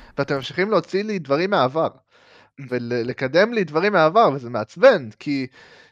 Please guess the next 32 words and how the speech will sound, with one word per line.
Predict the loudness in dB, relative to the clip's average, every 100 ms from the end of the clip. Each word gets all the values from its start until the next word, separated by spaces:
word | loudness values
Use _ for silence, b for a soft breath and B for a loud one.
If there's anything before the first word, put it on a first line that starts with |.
| -16
עם | -10 2
כל | 4
הכבוד | 6 4 4 2
לגוסט | 2 0 -2
אוף | -10
טושימה | -12 -6 -4 -4
שקיבל | -6 -10 -4 -4
את | -4
הדירקטור | -4 -4 -4 -6
קאט, | -4 -4 -4 -6
וגם | -8 -6 -6 -8 -4
עלה | 4 4
לי | 4 0 -2 -8
לא | -2 0
מעט | 2 0 2
כסף | 0 0 -4 -4
לשדרג | -4 0 0 0
אותו, | -2 -2 -2 -6 _ _ _ -20 -20
זה | -14 -10 -10
סבבה | -8 2 4 6 6
והכל, | 2 4 0
נהניתי | 0 -6 0 -2 -2
לשחק | -6 -4 -4
בו | -4
עם | -6
השדרוג, | -6 -14 -8 -6 -8 -10
זה | -8
לא | -6
היה | -6
שווה | -6 -4 0
את | -2
זה | -2 -6